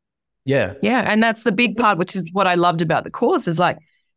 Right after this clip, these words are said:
Speaker 2: where's your courage to be heroic, you know? And that's, that's an incredible formula for,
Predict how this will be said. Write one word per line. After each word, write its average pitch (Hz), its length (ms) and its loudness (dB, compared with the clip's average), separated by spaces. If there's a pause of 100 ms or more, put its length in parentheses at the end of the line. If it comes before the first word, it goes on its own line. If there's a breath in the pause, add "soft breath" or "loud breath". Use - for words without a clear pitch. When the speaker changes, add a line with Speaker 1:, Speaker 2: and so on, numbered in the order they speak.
(280)
Speaker 2:
where's 185 280 2
your 190 80 0
courage 180 460 0
to 190 120 -2
be 170 340 2
heroic, 185 600 0 (240)
you 165 100 2
know? 170 320 2
And 175 420 2 (1200)
that's, - 600 -2 (680)
that's 214 240 0
an 208 80 4
incredible 202 500 2
formula 175 640 0 (160)
for, 160 640 0